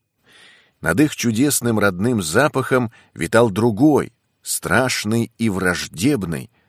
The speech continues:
запах хищника. Он будоражил кровь и мешал сосредоточиться. Роли поменялись.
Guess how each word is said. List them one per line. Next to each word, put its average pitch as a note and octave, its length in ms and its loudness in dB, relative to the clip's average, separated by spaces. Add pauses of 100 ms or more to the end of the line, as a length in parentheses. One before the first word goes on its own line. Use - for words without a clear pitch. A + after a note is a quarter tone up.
(140)
запах F#2 500 -2
хищника. - 840 -6 (380)
Он F#2+ 220 0
будоражил A#2 580 2
кровь B2+ 520 2 (220)
и G2 140 0
мешал G#2+ 460 2
сосредоточиться. F2 1160 -4 (920)
Роли B2+ 300 2
поменялись. A#2 840 -4